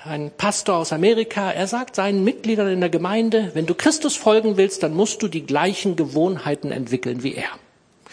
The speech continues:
Und da ist was dran. Christus hat sehr gewohnheitsmäßig gelebt. Er war regelmäßig, dass er Zeit mit seinem Vater hatte,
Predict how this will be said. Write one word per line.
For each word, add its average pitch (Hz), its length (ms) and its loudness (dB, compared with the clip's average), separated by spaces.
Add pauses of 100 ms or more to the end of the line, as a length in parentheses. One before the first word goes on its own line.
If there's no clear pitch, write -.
(600)
Und 139 160 -4
da 113 120 -6
ist - 140 -6
was 185 120 -4
dran. 139 340 2 (420)
Christus 185 460 0
hat 147 120 -4
sehr 180 680 0 (160)
gewohnheitsmäßig 139 1160 -2
gelebt. 131 560 -6 (360)
Er 123 160 -14
war 127 300 -10 (880)
regelmäßig, 160 880 -2 (400)
dass - 180 -8
er 135 140 -10
Zeit - 440 -6
mit 139 120 -8
seinem 135 240 -4
Vater - 480 -6
hatte, 190 320 -8